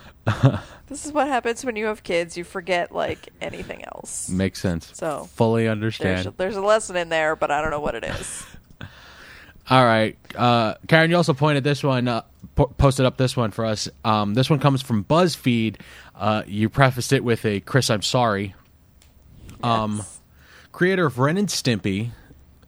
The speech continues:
Speaker 1: is accused of preying on underage girls. Uh,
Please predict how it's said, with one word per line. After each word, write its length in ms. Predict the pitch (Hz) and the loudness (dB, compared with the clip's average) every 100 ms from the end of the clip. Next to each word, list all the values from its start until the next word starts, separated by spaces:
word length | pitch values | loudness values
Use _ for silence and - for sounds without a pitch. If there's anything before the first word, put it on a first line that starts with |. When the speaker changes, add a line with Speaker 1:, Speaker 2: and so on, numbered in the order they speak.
| _ - _ _ - _ _ - | _ -20 _ _ -20 _ _ -14
Speaker 1:
is 120 | - | -8
accused 1000 | - _ - - 220 127 104 127 - - - - - - - - - - - - - - - - - | -8 _ -8 2 4 4 2 -2 -6 -10 -14 -20 -20 -20 -20 -20 -20 -20 -20 -20 -20 -20 -20 -12 -4
of 220 | 110 - | -4 -2
preying 440 | 113 143 170 175 | 0 0 0 -2
on 200 | 127 117 _ - | -4 -6 _ -2
underage 920 | 151 170 160 - 117 139 156 143 - | 0 2 -2 -4 -2 2 2 0 -2
girls. 720 | 104 107 101 - - - - - - - - - | -2 -2 -2 -4 -2 -2 -2 -6 -6 -6 -10 -6
Uh, 340 | 104 101 98 | -2 0 0